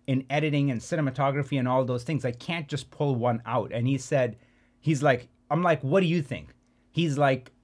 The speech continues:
and he had hired me on projects. He's worked with me, right? So he knows me. He goes, "You have better clients that you worked with. You have way more, you know, like, better trajectory when it comes to editing than cinematography."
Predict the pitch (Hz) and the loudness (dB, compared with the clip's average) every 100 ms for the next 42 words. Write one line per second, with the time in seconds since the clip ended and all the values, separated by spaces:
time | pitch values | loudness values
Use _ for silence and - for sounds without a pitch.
0 | _ 143 135 214 214 170 147 160 165 170 | _ 0 2 4 4 4 4 4 4 2
1 | 160 156 160 143 143 143 - 170 135 180 | 0 0 2 2 2 -2 -2 -4 2 2
2 | 143 143 107 95 - 127 147 143 131 185 | 2 0 -2 -6 -4 0 0 0 -2 0
3 | 165 135 160 131 95 85 - _ _ _ | 2 4 4 2 -2 -12 -16 _ _ _
4 | - 180 156 143 131 120 - _ _ _ | -2 4 6 6 4 -2 -14 _ _ _
5 | _ _ 127 196 180 165 151 117 - _ | _ _ 0 2 4 4 4 0 -12 _
6 | _ _ 104 95 170 202 - 180 165 165 | _ _ -2 4 4 4 0 -2 0 0
7 | 139 147 139 120 123 123 123 120 113 104 | 0 0 0 0 0 -2 0 0 0 -4
8 | - - 123 139 139 131 120 120 107 127 | -12 -6 0 2 2 2 0 -6 -4 2
9 | 180 185 160 151 147 143 127 - _ - | 2 2 2 4 6 6 4 -2 _ -2
10 | 127 151 120 110 117 135 143 143 135 101 | 2 4 4 0 -6 -8 0 2 2 2
11 | 156 160 135 123 151 170 - 131 113 107 | 2 2 -2 -2 0 -2 -2 -4 -4 -6
12 | _ - 131 120 147 135 143 - 131 117 | _ -2 -2 0 -2 -2 -6 -4 -4 -4
13 | 104 95 - 113 120 120 127 107 110 101 | -6 -8 -8 -4 -4 -4 -6 -6 -6 -6
14 | 98 95 113 | -8 -14 -18